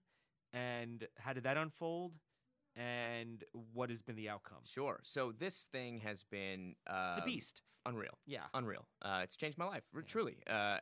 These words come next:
Speaker 2: and, you know, this has been an evolution of my production team that I touched on earlier and my collaboration with Jensen, who's an incredible musician. This all started with us doing that music video, Little Dude Anthem.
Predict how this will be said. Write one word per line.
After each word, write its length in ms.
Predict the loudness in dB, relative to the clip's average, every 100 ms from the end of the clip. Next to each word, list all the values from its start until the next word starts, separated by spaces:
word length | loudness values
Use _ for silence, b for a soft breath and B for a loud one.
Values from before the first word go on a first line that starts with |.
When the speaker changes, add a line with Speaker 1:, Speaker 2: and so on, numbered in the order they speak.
| 4
Speaker 2:
and, 580 | 4 6 4 2 -4 -8 B B B B B B B
you 80 | 2
know, 40 |
this 220 | 4 2
has 120 | 0 0
been 160 | 0
an 100 | 2 2
evolution 720 | 2 4 2 0 0 0 0 2
of 640 | 6 6 6 2 -2 -10 -18 _ _
my 240 | -4 -2 0
production 360 | 2 0 0
team 240 | -2 -2 0
that 100 | 0
I 60 |
touched 280 | 0 -4 -2
on 120 | 0
earlier 600 | 0 0 0 0 0 -2 -2
and 340 | 0 0 0 0
my 420 | 2 2 0 -4
collaboration 560 | -2 -2 0 0 -2 -4
with 160 | -6 0
Jensen, 560 | 0 0 -4 -4 -4 -4
who's 200 | -6 -6
an 60 |
incredible 420 | -8 -4 -4 -2
musician. 600 | -6 -4 -4 -4 -6 -6
This 140 | -6 0
all 100 | 0
started 280 | 4 2 4
with 100 | 0
us 140 | 0
doing 220 | 0 0
that 200 | 0 0
music 220 | -4 -4
video, 240 | -2 0 0
Little 200 | 0 -2
Dude 140 | -2
Anthem. 400 | -4 -4 -6 -6